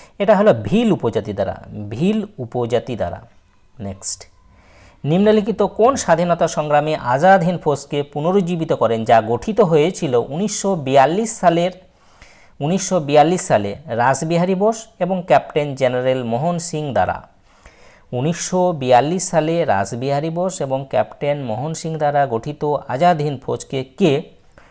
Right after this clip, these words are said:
পুনরুজ্জীবিত করেছিলেন? তিনি হলেন নেতাজি সুভাষচন্দ্র বোস। নেতাজি সুভাষচন্দ্র বোস, অপশন ডি রাইট অ্যান্সার। এস্কিমো কোন ভৌগোলিক অঞ্চলের সাথে সম্পর্কিত? এস্কিমো কোন ভৌগোলিক অঞ্চলের সাথে সম্পর্কিত?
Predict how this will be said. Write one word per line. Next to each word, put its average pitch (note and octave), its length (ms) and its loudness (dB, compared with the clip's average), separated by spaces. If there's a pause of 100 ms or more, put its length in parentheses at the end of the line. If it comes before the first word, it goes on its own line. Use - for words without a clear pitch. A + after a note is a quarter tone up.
(280)
পুনরুজ্জীবিত F#3 640 2
করেছিলেন? G#2+ 760 -6
তিনি C3+ 180 -6
হলেন B2+ 260 0
নেতাজি C#3 540 -4
সুভাষচন্দ্র C#3+ 680 -4
বোস। - 360 -10
নেতাজি C#3+ 440 -2
সুভাষচন্দ্র D3 600 -4
বোস, A#2+ 220 -8
অপশন G#2+ 280 -10 (100)
ডি C3 140 -6
রাইট F#2+ 160 0
অ্যান্সার। F#2+ 360 -8 (1400)
এস্কিমো E3+ 580 2
কোন G3 360 4
ভৌগোলিক D3+ 560 2
অঞ্চলের D3 340 2
সাথে F3+ 320 -2
সম্পর্কিত? G#2 560 -4 (360)
এস্কিমো D3+ 560 -6 (100)
কোন G3 240 0
ভৌগোলিক D#3 480 2
অঞ্চলের D3+ 360 0
সাথে D#3+ 260 -4
সম্পর্কিত? A2+ 560 -6